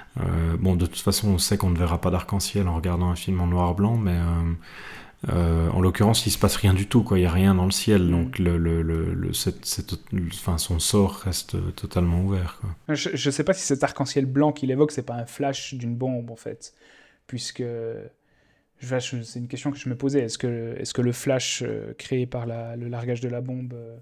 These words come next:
Speaker 2: sur la ville, euh, qui crée, qui crée tout à coup cette lumière,
Speaker 1: Ah,
Speaker 2: euh,
Speaker 1: ouais.
Speaker 2: ultra, ultra blanche, est-ce que c'est ça qu'il évoque comme étant un arc-en-ciel blanc, signe de,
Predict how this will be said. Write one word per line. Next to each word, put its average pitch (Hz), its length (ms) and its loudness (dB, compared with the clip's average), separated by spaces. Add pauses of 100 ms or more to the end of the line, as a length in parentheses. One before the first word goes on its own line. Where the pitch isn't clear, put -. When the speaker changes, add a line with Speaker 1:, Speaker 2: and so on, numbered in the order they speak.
(180)
Speaker 2:
sur - 180 -14
la 120 120 -8
ville, 123 340 -6
euh, - 80 -8 (220)
qui - 160 -20
crée, 117 440 -6 (460)
qui - 100 -20
crée - 220 -6
tout 120 100 -8
à 117 80 -6
coup - 120 -10
cette 120 260 -10
lumière, 120 440 -6
Speaker 1:
Ah, 92 360 4
Speaker 2:
euh, 82 60 2
Speaker 1:
ouais. 82 160 2
Speaker 2:
ultra, 113 480 -8 (100)
ultra - 300 -6
blanche, 131 320 -2
est-ce 120 100 -6
que - 80 -8
c'est 117 260 -8
ça - 320 -4
qu'il 120 240 -8
évoque 120 380 -8
comme 113 180 -8
étant 120 220 -10
un 113 60 -10
arc-en-ciel 117 440 -14
blanc, 127 320 -4
signe 117 440 -6
de, 113 160 -10